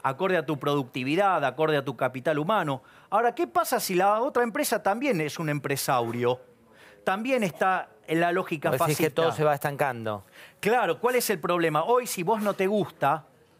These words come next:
Speaker 1: te vas del país y te vas a trabajar a otro lado. En esa época vos tenías un montón de empresarios aliados con el, con el gobierno. ¿Y cuál era la consecuencia? Que la gente no tenía forma de escaparse.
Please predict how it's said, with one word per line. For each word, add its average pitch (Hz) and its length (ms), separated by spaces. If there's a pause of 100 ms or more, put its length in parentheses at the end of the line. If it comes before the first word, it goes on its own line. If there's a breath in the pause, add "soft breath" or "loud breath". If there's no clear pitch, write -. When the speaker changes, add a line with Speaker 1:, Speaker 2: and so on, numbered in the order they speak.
(400 soft breath)
Speaker 1:
te 147 120
vas 196 140
del 175 140
país 180 400
y 185 60
te 147 140
vas 165 180
a 151 60
trabajar 147 400
a 156 40
otro 147 180
lado. 156 380 (240 loud breath)
En 175 140
esa 220 300
época 165 340
vos 196 160
tenías 196 320 (320)
un 170 140
montón 180 340
de 233 60
empresarios 185 800
aliados 226 420
con 180 180
el, 175 400
con 139 160
el 143 120
gobierno. 170 680 (460 loud breath)
¿Y 165 120
cuál 247 180
era 208 180
la 160 160
consecuencia? 151 680
Que 180 100
la 220 120
gente 220 280
no 208 140
tenía 202 340
forma 208 360
de 175 60
escaparse. 160 580